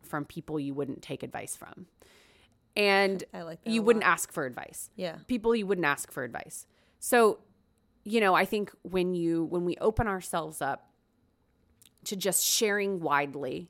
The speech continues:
Speaker 2: Mm-hmm.
Speaker 1: rather than sharing with precision,
Speaker 2: Mm-hmm.
Speaker 1: we sometimes are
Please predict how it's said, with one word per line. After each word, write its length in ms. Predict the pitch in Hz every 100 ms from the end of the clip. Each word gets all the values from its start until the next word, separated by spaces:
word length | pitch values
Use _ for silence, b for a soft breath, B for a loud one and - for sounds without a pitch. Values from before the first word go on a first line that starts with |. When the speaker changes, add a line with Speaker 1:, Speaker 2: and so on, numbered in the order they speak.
| 175
Speaker 2:
Mm-hmm. 340 | 185 185 180 190
Speaker 1:
rather 320 | 190 175 170
than 200 | 170 156
sharing 760 | 156 - - 160 156 151 147 143 _ _ _ _ _ _
with 280 | - 165 -
precision, 840 | - 160 - 131 160 175 190 233 233
Speaker 2:
Mm-hmm. 880 | 185 180 170 175 _ _ _ _ -
Speaker 1:
we 580 | 196 220 220 220 208 - - _
sometimes 880 | - 214 185 - 196 190 196 190 - _
are 220 | 180 165